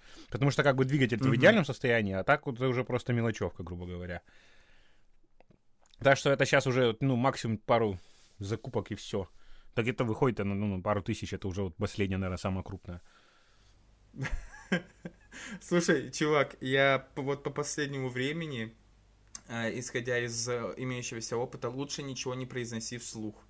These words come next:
Speaker 2: Ну, типа, знаешь,
Speaker 1: Ага.
Speaker 2: потому что зачастую слова могут быть реальные с точностью да наоборот. Вот, типа такого. Поэтому будь просто осторожен. Ты сказал, что это последняя покупка,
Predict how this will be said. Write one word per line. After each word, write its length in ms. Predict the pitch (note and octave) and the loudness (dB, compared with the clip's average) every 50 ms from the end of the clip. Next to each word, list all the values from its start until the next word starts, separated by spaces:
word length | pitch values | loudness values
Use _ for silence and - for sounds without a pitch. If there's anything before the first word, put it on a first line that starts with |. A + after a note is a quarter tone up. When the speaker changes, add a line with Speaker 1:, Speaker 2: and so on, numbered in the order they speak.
| - - - - - - - - | -20 -20 -20 -20 -20 -18 -12 -8
Speaker 2:
Ну, 100 | D3 C#3+ | -6 -6
типа, 260 | C3 C#3 B2+ - B2+ | -4 -4 -4 -2 0
знаешь, 360 | B2+ C3+ D3 D3+ C#3+ D#3 D#3+ | 4 6 8 8 8 8 6
Speaker 1:
Ага. 40 | D#3+ | 4
Speaker 2:
потому 280 | C#3+ C#3 - C#3+ C#3+ C3+ | 2 0 0 0 0 0
что 200 | - - D3 C3+ | 0 0 0 0
зачастую 680 | B2 C3 C3 - C#3+ C3 - - D3+ D3+ D#3+ E3 D#3 - - - - G#3 | 0 -2 -6 -6 -6 -4 0 2 4 6 6 4 2 0 -8 -16 -14 -10
слова 460 | - - - E3 D3+ D3 D3 D#3 D#3+ E3+ | -4 2 6 6 6 8 8 8 8 8
могут 300 | E3 E3 D#3 D3+ D3+ C#3+ | 8 4 0 0 -2 -2
быть 200 | C#3 D3+ - - | -2 -2 0 4
реальные 460 | C#3+ C#3+ D3 D3+ D#3+ E3 D#3+ D#3 D3 | 6 8 8 8 6 6 0 0 -2
с 120 | - - | -2 0
точностью 520 | - D#3+ D3+ D3+ - E3 D3 - - D#3 C#3+ | 2 2 2 2 0 -6 -6 -6 -8 -8 -2
да 180 | C3 C3 C3 C#3 | 0 2 2 2
наоборот. 640 | C#3+ C3+ C3+ C3 B2 C3 B2 A#2+ A#2 A2 G#2+ - - - | 0 -2 -2 -2 0 0 0 0 0 -2 -2 -6 -12 -10
Вот, 380 | - A2+ B2 A#2 A#2 A2+ - - | -8 -4 -2 -2 -2 -4 -6 -8
типа 240 | - C3 B2 - A#2+ | -8 -6 -4 -4 -4
такого. 460 | - C3 A#2+ - - A#2+ A#2 A#2 A2+ | -4 -4 -4 -2 -2 -2 0 0 0
Поэтому 420 | A2+ - C3 B2+ C3 D3 C#3+ C3 | 0 0 0 0 0 0 -2 -2
будь 340 | B2+ C3 - D3+ F3 F3 - - | -2 0 0 0 0 0 -2 2
просто 360 | - C#3+ D3 D3+ - - D3+ | 4 4 4 4 4 2 2
осторожен. 340 | C#3 - F3 E3 D#3+ E3 D3+ | 4 6 6 6 6 4 2
Ты 80 | E3 D#3+ | 0 0
сказал, 360 | - - E3+ D#3 F3+ G3+ G3 | 4 4 6 8 8 6 6
что 140 | G3 - F3 | 4 0 0
это 120 | - F3 | 0 0
последняя 520 | - - E3 - - E3 D#3+ D3 C#3+ D3 C#3+ | 2 4 2 4 4 4 4 4 4 2 2
покупка, 560 | C#3+ C#3+ C3+ - D3 C3+ - - C3+ C3 C3 | 2 0 0 0 -2 -4 0 0 0 0 0